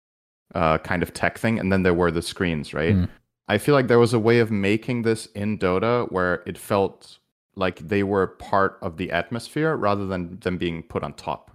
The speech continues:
Speaker 1: 'Cause to me, the two things just weren't connected at all, and that's what kind of ruins the illusion. Um,
Speaker 2: I think unless you're a
Speaker 1: I think there's been
Speaker 2: weatherman
Speaker 1: some successful green screen before,
Speaker 2: Yeah, being a
Speaker 1: uh, in Dota
Speaker 2: weatherman.
Speaker 1: where it looked nice. But
Speaker 2: Being a weatherman at a newscast, that's when a green screen covering the whole thing is acceptable.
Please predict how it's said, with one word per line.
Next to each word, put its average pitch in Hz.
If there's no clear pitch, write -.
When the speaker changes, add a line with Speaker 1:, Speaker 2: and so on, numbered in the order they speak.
Speaker 1:
'Cause 98
to 127
me, 120
the 123
two 147
things 131
just -
weren't 110
connected 101
at 95
all, 85
and 95
that's 95
what 98
kind 101
of 85
ruins 92
the 95
illusion. 95
Um, 80
Speaker 2:
I 123
think 170
unless 143
you're 190
a 143
Speaker 1:
I 135
think 135
there's 117
been 107
Speaker 2:
weatherman 117
Speaker 1:
some 180
successful -
green 98
screen 87
before, 80
Speaker 2:
Yeah, 120
being 127
a 131
Speaker 1:
uh, -
in 110
Dota 117
Speaker 2:
weatherman. 95
Speaker 1:
where 92
it -
looked -
nice. -
But -
Speaker 2:
Being 156
a 139
weatherman 143
at 120
a 110
newscast, 107
that's 120
when 120
a 107
green 104
screen 104
covering 101
the 95
whole 95
thing 98
is 90
acceptable. 85